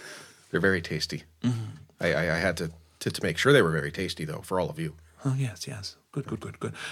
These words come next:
Speaker 2: Okay, and so Karen comes walking in. She's like, "So sorry to keep you waiting. I hope you didn't wait. Oh, okay, well, let's begin." And she sits down. She goes, "Egerton, um, I'm very excited to see, uh, what you've come up with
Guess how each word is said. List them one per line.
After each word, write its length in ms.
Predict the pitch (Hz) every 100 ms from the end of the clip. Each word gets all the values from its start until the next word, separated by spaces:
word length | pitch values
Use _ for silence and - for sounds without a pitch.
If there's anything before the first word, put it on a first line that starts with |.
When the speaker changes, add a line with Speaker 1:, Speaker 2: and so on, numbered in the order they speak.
| -
Speaker 2:
Okay, 160 | 151
and 100 | 143
so 80 | 143
Karen 360 | - 156 165 170
comes 240 | 160 135
walking 400 | 131 139 135 127
in. 160 | 120 131
She's 160 | 139
like, 160 | 131 120
"So 140 | 233
sorry 220 | 226 196 170
to 40 |
keep 200 | 160 160
you 80 | 156
waiting. 260 | 135 147 170
I 120 | 143
hope 220 | 151 151
you 60 | 151
didn't 220 | 147 139
wait. 260 | 139 170 165
Oh, 200 | 185 165 - - - -
okay, 160 | 160 160
well, 280 | 147 170 -
let's 160 | 151
begin." 380 | - 165 156 165 - - - - -
And 100 | 120
she 80 | -
sits 220 | 135 123 -
down. 300 | 110 139 151
She 120 | 147
goes, 240 | 131 120 - -
"Egerton, 500 | 175 175 226 277 277 - - -
um, 280 | 123 120 117
I'm 80 | 113
very 220 | 160 165
excited 380 | 160 151 147 170
to 60 | 160
see, 300 | - 147 143
uh, 140 | 139
what 220 | 139 147 156
you've 100 | 151
come 140 | 151
up 140 | 139
with 220 | 185 226